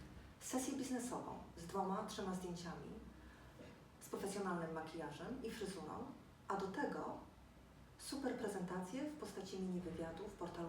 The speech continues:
Miasto Kobiet. Więcej informacji: w w w miasto kobiet p l slash kobiety myślnik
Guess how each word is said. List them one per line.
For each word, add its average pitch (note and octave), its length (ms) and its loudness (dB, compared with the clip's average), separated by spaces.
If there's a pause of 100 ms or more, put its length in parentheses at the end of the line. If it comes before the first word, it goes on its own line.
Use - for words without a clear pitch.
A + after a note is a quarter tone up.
Miasto D#3+ 240 -2
Kobiet. - 400 -2 (1160)
Więcej G3+ 300 4
informacji: F3+ 600 0 (1080)
w - 200 -6
w G#3 440 2
w C#4+ 40 0
miasto G#3 240 0
kobiet F3 300 0
p - 200 -4
l A3+ 180 2 (300)
slash - 540 0 (180)
kobiety F3+ 520 2 (280)
myślnik F3 300 -2